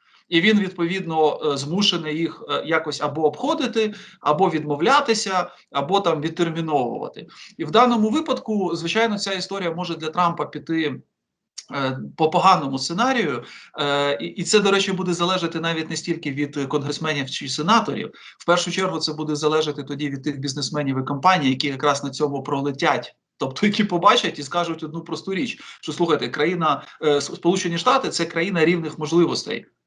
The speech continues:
а ми не побачили тут рівності. Ну, якщо страждати, то всі, а потім заробляти тільки обрані. Тому що їм, наприклад, гіпотетично, я кажу гіпотетично, да? Там президент за двадцять хвилин подзвонив і сказав:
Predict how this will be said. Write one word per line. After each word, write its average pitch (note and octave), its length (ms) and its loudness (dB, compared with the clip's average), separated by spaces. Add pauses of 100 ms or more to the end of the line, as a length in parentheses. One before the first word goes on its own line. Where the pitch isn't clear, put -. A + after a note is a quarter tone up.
(200)
а D3 100 8
ми E3 140 4
не E3 100 4
побачили E3+ 580 2
тут C3+ 200 -8
рівності. D3+ 600 -6 (400)
Ну, D3 100 -2
якщо C#3+ 240 0
страждати, F3 580 4
то - 120 -2
всі, - 440 -2
а - 60 -10
потім F#3+ 340 -2
заробляти F3 600 2
тільки G3+ 320 -6
обрані. D#3 600 0 (200)
Тому F3 200 4
що F3 140 2
їм, F#3+ 220 4
наприклад, E3+ 380 0
гіпотетично, F3 800 0
я B2 60 -2
кажу C3 200 -4
гіпотетично, C3 680 -4
да? D3+ 240 4 (220)
Там G#2 140 -4
президент F3+ 440 8
за F3 100 0
двадцять F3 340 2
хвилин E3 300 -2
подзвонив E3 560 -4
і D#3 40 -8
сказав: F3+ 520 2